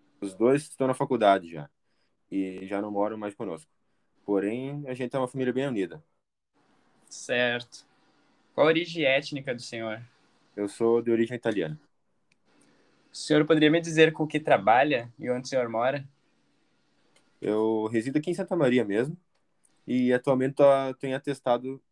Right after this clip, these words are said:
Speaker 1: por afastamento pra tratamento da minha doença, né? Mas eu sou professor.
Speaker 2: Certo.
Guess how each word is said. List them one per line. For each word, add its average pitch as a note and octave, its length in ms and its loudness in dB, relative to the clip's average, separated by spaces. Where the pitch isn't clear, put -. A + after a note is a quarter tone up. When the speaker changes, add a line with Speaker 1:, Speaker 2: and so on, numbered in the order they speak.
Speaker 1:
por A#2 120 -2
afastamento A#2 560 -8
pra A2+ 200 -2
tratamento A#2 320 -10
da A#2 80 -10
minha A2+ 100 -8
doença, G2 400 -8
né? E2+ 100 -16
Mas G#2 920 -2
eu G2+ 80 -4
sou - 140 -8
professor. F#2+ 520 -4
Speaker 2:
Certo. - 840 0